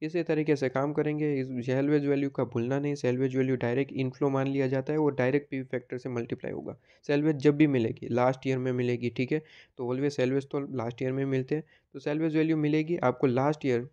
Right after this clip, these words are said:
जिस भी ईयर में मिलती है उस ईयर का पीवी फैक्टर से मल्टीप्लाई करिए, अमाउंट निकाल लीजिए, वो आपका इनफ्लो है। ठीक है, तो वो भी आप जोड़ देंगे इसमें, तो यहाँ पे टोटल आपका इनफ्लो निकल के आ जाएगा और आपके पास में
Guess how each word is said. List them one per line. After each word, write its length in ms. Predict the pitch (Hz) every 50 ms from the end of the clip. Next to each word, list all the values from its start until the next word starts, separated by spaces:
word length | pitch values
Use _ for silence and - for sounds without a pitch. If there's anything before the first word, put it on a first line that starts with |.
| _ _ -
जिस 240 | 127 117 135 139 139
भी 160 | 135 143 151
ईयर 160 | 143 143 143 139
में 120 | 135 135
मिलती 280 | 131 127 127 120 - 135
है 120 | 147 165 _ _ _ _ _ -
उस 180 | 143 143 -
ईयर 140 | 147 147 139
का 120 | 143 - 143
पीवी 220 | - 143 135 135
फैक्टर 300 | 135 139 131 - - 135
से 100 | 131 139
मल्टीप्लाई 420 | 131 123 127 127 143 147 - 147 143
करिए, 300 | 147 151 147 151 165 170 _ _ _ _ -
अमाउंट 300 | 131 131 135 131 120 -
निकाल 240 | - 107 - - -
लीजिए, 240 | 123 120 113 120 127
वो 120 | 123 131
आपका 240 | 123 120 120 - 131
इनफ्लो 320 | 123 120 117 113 - - 117
है। 160 | 127 131 135 _ _ _ _ _ _ _ _ _ _
ठीक 140 | - 127 -
है, 100 | 156 156 156 - - - _ -
तो 60 | -
वो 180 | 127 127 147 151
भी 100 | 143 156
आप 120 | 151 139 135
जोड़ 220 | 120 127 117 113
देंगे 280 | 107 110 117 - - 120
इसमें, 280 | - - - - 139 - _ _ _ _ _ _ _ _ _ _ -
तो 40 | -
यहाँ 220 | 123 123 131 143 151
पे 140 | 147 147 131
टोटल 380 | 139 143 139 135 143 151 139
आपका 220 | 139 135 135 - 135
इनफ्लो 300 | 120 113 110 113 127 123
निकल 260 | 120 123 - 135 131
के 80 | 127 139
आ 100 | 139 139
जाएगा 320 | 139 147 147 151 151 156 143
और 180 | 131 123 120
आपके 220 | 120 117 117 - 127
पास 260 | 113 - 117 113 110 - 127
में 140 | 131 156